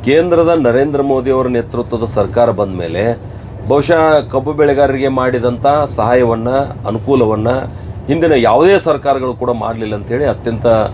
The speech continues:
ಎದೆ ತಟ್ಟಿ ಹೇಳ್ತಕ್ಕಂಥ ಕೆಲಸ ನಾನು ಮಾಡ್ತೀನಿ.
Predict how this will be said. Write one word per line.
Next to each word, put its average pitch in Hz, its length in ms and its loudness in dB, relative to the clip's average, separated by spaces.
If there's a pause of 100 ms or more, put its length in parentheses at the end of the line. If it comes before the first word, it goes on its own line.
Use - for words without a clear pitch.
(440)
ಎದೆ 120 240 2
ತಟ್ಟಿ 143 280 0
ಹೇಳ್ತಕ್ಕಂಥ 120 500 0
ಕೆಲಸ 101 280 -4
ನಾನು 98 180 -2
ಮಾಡ್ತೀನಿ. 90 400 -4